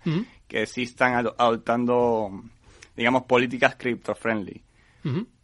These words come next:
Speaker 2: Pero yo creo que es-, España podría, podría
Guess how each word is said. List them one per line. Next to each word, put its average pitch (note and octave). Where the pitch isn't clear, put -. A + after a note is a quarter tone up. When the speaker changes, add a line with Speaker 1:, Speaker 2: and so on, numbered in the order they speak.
Speaker 2:
Pero A2+
yo A#2
creo B2
que B2
es-, A#2
España B2
podría, A#2+
podría A2+